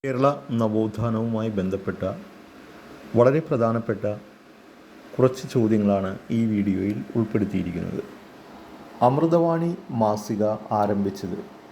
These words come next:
ആഗമാനന്ദ സ്വാമികളാണ് അമൃതവാണി മാസിക ആരംഭിച്ചത്. വൈകുണ്ഠസ്വാമി ആരുടെ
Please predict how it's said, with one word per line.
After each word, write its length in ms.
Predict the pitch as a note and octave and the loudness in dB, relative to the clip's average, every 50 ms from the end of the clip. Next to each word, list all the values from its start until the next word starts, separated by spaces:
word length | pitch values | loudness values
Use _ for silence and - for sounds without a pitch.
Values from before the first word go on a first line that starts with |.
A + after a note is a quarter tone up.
| - - - - - - - - - - - - A#2 B2 | -20 -20 -20 -20 -20 -20 -20 -20 -20 -6 0 2 4 4
ആഗമാനന്ദ 600 | C3 C3+ C3+ D#3 D3+ D#3 D#3 D#3 D#3+ D#3 D3+ D#3+ E3+ - - - | 4 4 2 0 -2 -2 -2 -2 -2 -2 -2 -2 -2 -4 -6 -6
സ്വാമികളാണ് 760 | - C3 A#2 A2+ A2 A#2 A#2 A2 A2+ A2 G#2 G2+ G2+ G2 G2 G2+ - - - - - A2 | -2 0 0 0 2 2 0 0 2 2 2 2 0 0 -2 -4 -8 -10 -14 -8 -4 -2
അമൃതവാണി 640 | G#2+ A2+ A2+ A#2 B2 B2 C3 B2 B2 B2 B2+ C3 C3+ C#3+ C#3 - - - A2 G#2+ | 0 0 2 0 2 2 2 2 2 0 0 -2 -4 -6 -8 -10 -10 -4 0 0
മാസിക 400 | G2 G2+ G2+ - - G2+ F#2+ G2+ G#2 A2+ - - - A#2+ G#2+ | 2 2 0 -2 -6 -2 0 0 0 0 -2 -6 -4 -2 0
ആരംഭിച്ചത്. 580 | G2+ G2+ G2 G2+ G2 G2 - - G2+ G2 F#2 - - - - - - - - - - - - - - - - - - - - - - A#2+ B2+ | 2 2 0 0 0 -2 -4 -6 -8 -10 -10 -10 -12 -16 -18 -20 -20 -20 -20 -20 -20 -20 -20 -20 -20 -20 -20 -20 -20 -20 -16 -4 2 6 6
വൈകുണ്ഠസ്വാമി 840 | C#3 D3+ E3 D#3+ F3+ F3+ F3+ F#3 F3+ F3+ - E3 D#3 D3+ D3+ D3+ D3+ - - - B2 A#2+ A#2+ | 6 6 4 0 0 0 2 0 0 -2 -2 -2 -2 -2 -4 -6 -8 -8 -6 -4 -2 0 0
ആരുടെ 340 | B2+ B2+ C3 C3+ C3 C#3+ | 0 0 -2 0 -2 -2